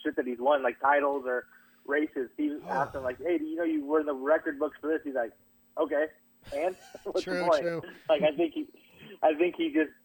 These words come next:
Speaker 1: did his thing, got his paycheck, and got out.
Speaker 2: Ugh.
Speaker 1: And it goes back to what we talked about multiple times. It's like, if we would have had the personality of, of this R V,
Speaker 2: Yeah.
Speaker 1: who knows what, what, um,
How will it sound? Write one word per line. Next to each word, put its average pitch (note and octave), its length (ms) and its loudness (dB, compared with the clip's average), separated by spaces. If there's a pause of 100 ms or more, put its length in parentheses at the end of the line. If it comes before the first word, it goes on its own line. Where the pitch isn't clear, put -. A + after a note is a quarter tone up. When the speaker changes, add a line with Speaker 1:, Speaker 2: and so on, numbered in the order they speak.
(160)
Speaker 1:
did E3+ 160 4
his E3 160 4
thing, E3+ 260 0
got D#3+ 160 6
his D#3+ 180 0
paycheck, E3+ 460 -4
and C3+ 200 -16
got C#3 240 0
out. D3 480 0
Speaker 2:
Ugh. D3 40 -8
Speaker 1:
And C3+ 240 -10 (920)
it C3+ 120 -8
goes C#3 160 -4
back C3+ 260 -4
to C#3+ 60 -12
what B2+ 120 -8
we B2+ 80 -14
talked B2+ 260 -8
about B2 300 -4 (140)
multiple C3 300 -8
times. C3 340 -6
It's A2+ 100 -20
like, A#2+ 140 -4
if A#2 140 -10
we C3+ 100 -6
would C#3 80 -4
have C3 120 0
had B2 100 0
the A#2+ 60 -10
personality C3 680 -4
of, A#2 100 -4 (260)
of B2 200 -6
this C3+ 180 -4
R C#3+ 180 2
V, D#3 300 -4 (160)
Speaker 2:
Yeah. C#3+ 300 -2
Speaker 1:
who C#3+ 100 -2
knows C3+ 420 0
what, A#2 280 -4 (400)
what, B2+ 280 -4 (800)
um, A2 680 4